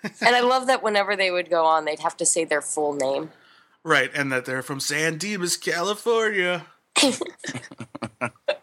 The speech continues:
Speaker 2: Oh, I
Speaker 1: All
Speaker 2: just
Speaker 1: right.
Speaker 2: like he was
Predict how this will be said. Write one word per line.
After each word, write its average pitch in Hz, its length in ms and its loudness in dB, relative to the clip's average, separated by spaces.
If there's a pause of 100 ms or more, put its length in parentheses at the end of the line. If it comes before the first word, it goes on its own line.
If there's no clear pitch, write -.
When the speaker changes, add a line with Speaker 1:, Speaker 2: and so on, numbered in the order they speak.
(1300)
Speaker 2:
Oh, - 40 -4
I 165 400 2
Speaker 1:
All - 100 0
Speaker 2:
just - 20 -6 (240)
Speaker 1:
right. 147 260 6
Speaker 2:
like 190 160 -2
he 190 60 -6
was 180 220 2